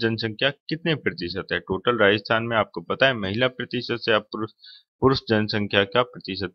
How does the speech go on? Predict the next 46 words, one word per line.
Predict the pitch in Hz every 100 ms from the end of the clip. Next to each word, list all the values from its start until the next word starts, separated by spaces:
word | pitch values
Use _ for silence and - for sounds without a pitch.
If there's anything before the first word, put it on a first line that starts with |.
| 104
भी |
निकाल | 87 80 92 113
सकते | 123 123 127
हैं, | 127 123
दोनों | 92 92
में | 101
से | 113 101
एक | 110
भी | 107 110
याद | 104 104
हो | 107
तो | 107
आपको | 85 80 - - _ _ _ _
कितना | 98 - 131
है, | 156 175 - - _ _
फिफ्टी | - 117 139
वन | 127 123
पॉइंट | 123 131 -
एट | 90 87
सिक्स | - 110 -
परसेंट, | 85 - 80 -
यानी | 95 117 -
इक्यावन | 98 110 107 110
पॉइंट | - 127 160
छियासी | - 117 107 127 151
प्रतिशत | 120 104 98 98 92
आपकी | 90 - -
पुरुष | - 87 90
जनसंख्या | 85 82 87 85 104
दो | 107 90
हज़ार | 92 85
ग्यारह | 80 82
के | 82
अनुसार | 73 - 98 127
रही | 104 92 90
है। | 92 - _ _ _ -
नेक्स्ट | 90 87
क्वेश्चन, | 101 107 139 160 165 _ - _ _ _ _ _ _ _ _ _ _
जनगणना | 101 117 131 147 156
दो | 156 151
हज़ार | 147 143
ग्यारह | 135 135
के | 135
अनुसार | 135 135 143
राजस्थान | 117 107 - 123
में | 127